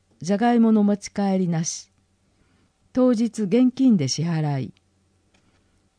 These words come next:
持ち物、熱中症対策用品、帽子、飲み物など。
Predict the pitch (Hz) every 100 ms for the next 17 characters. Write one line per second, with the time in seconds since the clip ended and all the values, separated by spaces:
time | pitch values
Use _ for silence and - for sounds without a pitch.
0 | _ 202 220 294 233 156 127 - _ _
1 | _ _ _ _ - 214 - - 285 269
2 | 277 269 254 247 240 254 240 240 240 226
3 | 190 151 123 - - _ _ _ 170 220
4 | 220 - 190 160 147 202 254 233 151 139
5 | 143 139 107